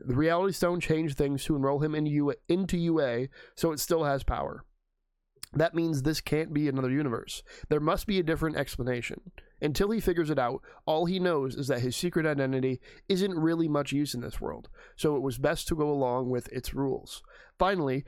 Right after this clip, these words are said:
he reached the principal's office and stared at the door. He had a feeling someone was waiting for him in there with the papers he doesn't remember signing. Uh, bravely, he opened the door and stepped inside.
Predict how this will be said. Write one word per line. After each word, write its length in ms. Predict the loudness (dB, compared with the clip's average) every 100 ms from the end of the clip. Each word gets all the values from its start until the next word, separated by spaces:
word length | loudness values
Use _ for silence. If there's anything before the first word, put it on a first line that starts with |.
| -10 -2
he 100 | 0
reached 220 | 0 0
the 80 | -2
principal's 360 | -2 -2 -4
office 340 | -4 -4 -6 -4
and 180 | -4 -4
stared 340 | 0 0 0
at 60 | -2
the 80 |
door. 340 | 0 -2 -4 -12 -20 -4
He 80 | 0
had 60 |
a 40 | 2
feeling 280 | 2 0 0
someone 280 | 0 2 0
was 120 | 0
waiting 320 | 2 2 0
for 140 | 0
him 160 | 0 0
in 80 | 0
there 200 | 0 0
with 140 | -2
the 80 | -2
papers 440 | -2 0 0 0 0
he 80 |
doesn't 280 | 0 0 0
remember 300 | 0 0 0
signing. 460 | 0 0 -2 -6 -12 -20 -20 -20 -16 -2
Uh, 220 | 0 2
bravely, 420 | 2 2 2 -2
he 180 | 0 0
opened 260 | 0 0 0
the 60 |
door 260 | 0 0 0
and 160 | -2 -2
stepped 260 | -2 -2
inside. 520 | -4 -6 -4 -6 -8